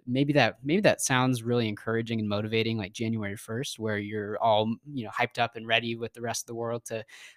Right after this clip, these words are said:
achieve your goals and make progress, but that is not a lasting or sustainable way to approach fitness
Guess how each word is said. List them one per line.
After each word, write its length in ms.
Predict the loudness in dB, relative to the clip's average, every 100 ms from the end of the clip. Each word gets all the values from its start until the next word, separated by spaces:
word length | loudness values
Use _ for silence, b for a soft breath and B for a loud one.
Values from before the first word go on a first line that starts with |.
| -12
achieve 340 | -6 0 4
your 100 | 4
goals 320 | 6 8 6 4
and 100 | 2
make 200 | 2 2
progress, 500 | 2 4 2 0 -2
but 560 | 6 8 8 6 4
that 240 | 6 4 4
is 140 | 2
not 280 | 4 4 2
a 60 | 0
lasting 520 | 0 0 -2 -2 -4
or 80 | -4
sustainable 640 | -6 -6 -4 -4 -4 -6
way 320 | -4 -2 -2 -4
to 260 | -2 -2 -2
approach 560 | -6 -6 -6 -6 -10
fitness 540 | -12 -6 -6 -6 -8